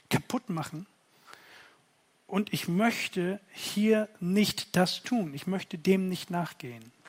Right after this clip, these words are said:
Es ist eine Lüge, dass es mir danach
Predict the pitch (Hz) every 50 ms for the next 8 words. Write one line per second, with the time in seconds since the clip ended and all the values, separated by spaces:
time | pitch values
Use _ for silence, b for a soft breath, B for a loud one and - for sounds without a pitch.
0 | B B B B B B B B - - - 190 - - - 170 170 160 160 160
1 | 160 160 190 220 233 240 220 160 - 147 147 175 196 - B B B B B B
2 | B B B B 143 139 156 160 - - 160 - - 175 180 180 170 170 160 160
3 | 165 156 -